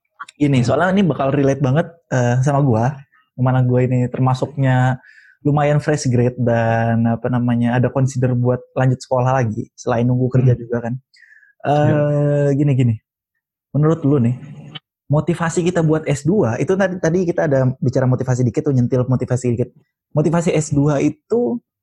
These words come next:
Speaker 1: apakah ada harus spesifik tertentu? Artinya gini, apa benar motivasi S dua itu ketika lu mikirnya bahwa,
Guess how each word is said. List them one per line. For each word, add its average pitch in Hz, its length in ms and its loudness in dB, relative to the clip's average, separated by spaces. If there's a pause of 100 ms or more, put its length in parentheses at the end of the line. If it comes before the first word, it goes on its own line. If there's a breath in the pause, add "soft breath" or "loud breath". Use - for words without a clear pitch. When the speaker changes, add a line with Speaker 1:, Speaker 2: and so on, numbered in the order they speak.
(140)
Speaker 1:
apakah 147 560 -4
ada 139 320 0
harus 139 400 0
spesifik - 480 -4
tertentu? 147 400 -2
Artinya 135 240 0
gini, 175 320 2 (480 soft breath)
apa - 400 -6
benar 131 560 0
motivasi 131 560 -4
S 135 160 -2
dua 135 320 2
itu 165 320 -2
ketika 135 400 -6
lu 185 320 -2
mikirnya 139 640 -2
bahwa, 156 320 0